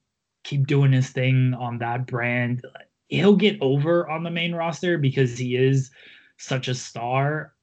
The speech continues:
I, I just don't have any faith that they'll, they'll use him correctly. Like, they clearly don't have a plan when they call these guys up. I, I'm not saying No Way Jose should be the biggest star in the company. Far from it.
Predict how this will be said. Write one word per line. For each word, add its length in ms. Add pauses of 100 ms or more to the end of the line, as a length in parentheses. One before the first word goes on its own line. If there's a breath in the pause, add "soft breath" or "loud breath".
I, 340
I 80
just 380
don't 160
have 180
any 220
faith 380
that 180
they'll, 440
they'll 180
use 340
him 360
correctly. 680
Like, 280 (400 loud breath)
they 100
clearly 360
don't 200
have 140
a 60
plan 380
when 100
they 100
call 260
these 220
guys 240
up. 240
I, 220 (580)
I'm 80
not 160
saying 300
No 140
Way 180
Jose 420
should 200
be 220
the 100
biggest 400
star 380
in 140
the 100
company. 460
Far 320
from 260
it. 180